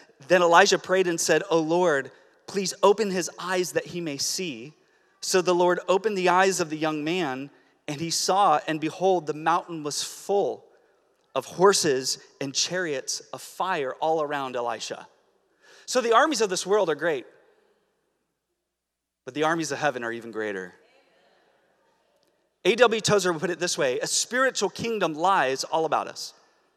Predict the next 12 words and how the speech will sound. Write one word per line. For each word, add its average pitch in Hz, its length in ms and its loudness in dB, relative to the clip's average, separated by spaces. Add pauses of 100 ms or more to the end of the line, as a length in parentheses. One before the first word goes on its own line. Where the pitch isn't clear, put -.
(400)
enclosing 135 520 0
us, - 320 -8 (680)
embracing 127 560 4
us, - 360 -8 (680)
all 190 220 10
together 185 420 6
within 160 380 0
reach 165 560 -2
of 143 80 0
our 147 160 0
inner 160 180 2
selves, 143 460 2